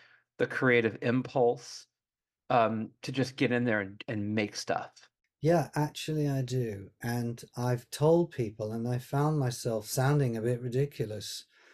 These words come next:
Speaker 2: to say, "This band is the best it's ever been. The music is the best. The writing is the best. The playing is the best. I'm the best performer I've ev-, I've ever been. And I'm fifty," you know, and I, you know, I think I must sound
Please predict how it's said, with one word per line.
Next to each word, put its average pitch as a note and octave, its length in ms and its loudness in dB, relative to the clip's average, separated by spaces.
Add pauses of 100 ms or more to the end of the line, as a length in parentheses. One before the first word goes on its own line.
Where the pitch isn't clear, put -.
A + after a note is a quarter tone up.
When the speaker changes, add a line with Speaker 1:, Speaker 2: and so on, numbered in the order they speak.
(220)
Speaker 2:
to C3+ 80 -8
say, B2 500 2 (240)
"This D3 140 0
band C#3 400 4
is A#2+ 180 0
the C3 80 -2
best D3 340 2
it's B2+ 160 -6
ever C3 260 0
been. A2+ 500 -6
The A2+ 100 -8
music C#3 460 0
is A2+ 120 -2
the A2+ 100 -8
best. A2+ 320 -6
The A#2+ 60 -6
writing C3 460 0
is G#2+ 160 -8
the G#2+ 60 -10
best. G#2+ 340 -6
The - 140 -20
playing C#3 300 0
is B2 120 -2
the A2+ 100 -8
best. G#2+ 360 -6 (340)
I'm A#2+ 240 -2 (140)
the B2 80 -8
best D3 340 2
performer C3 640 2
I've G#2+ 60 -4
ev-, G#2+ 200 -6 (120)
I've A2 180 -8
ever G#2+ 240 -8
been. G#2+ 440 -8 (280)
And C3+ 220 4
I'm C#3 180 2
fifty," C3+ 680 -2
you B2 120 -6
know, B2 120 -2
and C#3 160 0
I, C#3+ 120 2
you C3+ 160 0
know, C#3+ 100 2
I D3+ 220 2
think D#3 220 -2
I C#3+ 100 -2
must D#3+ 280 0
sound A2+ 380 -8